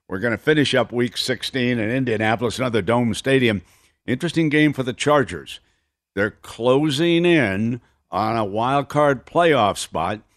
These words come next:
Kansas City, of course, is gonna win the A F C West, but the, uh, Chargers need that win. We'll see how Justin Herbert, uh, comes through tomorrow. So, uh, DraftKings has been in-,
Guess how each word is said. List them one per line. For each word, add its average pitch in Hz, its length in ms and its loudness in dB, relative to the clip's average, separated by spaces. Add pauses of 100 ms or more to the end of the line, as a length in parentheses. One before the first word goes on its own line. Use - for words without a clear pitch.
(280)
Kansas 110 380 -2
City, 139 200 0
of 110 120 -2
course, 113 260 0
is 95 80 -10
gonna 101 240 -2
win 123 240 -2
the 110 180 0
A 98 200 -2
F 92 120 -6
C 104 200 -6
West, 90 420 -4
but 87 160 -6
the, 90 240 -2
uh, 85 60 -2
Chargers 104 540 -2
need 120 260 2
that 107 240 0
win. 113 240 -2
We'll 104 160 -2
see 113 180 -4
how 98 160 -2
Justin 90 400 -6
Herbert, 87 320 -4 (320)
uh, 85 260 0
comes 101 320 -2
through 101 200 -4
tomorrow. 85 480 -4 (920)
So, 139 380 2
uh, 117 180 0
DraftKings 117 920 0
has 98 200 -2
been 104 180 -2
in-, 85 300 -4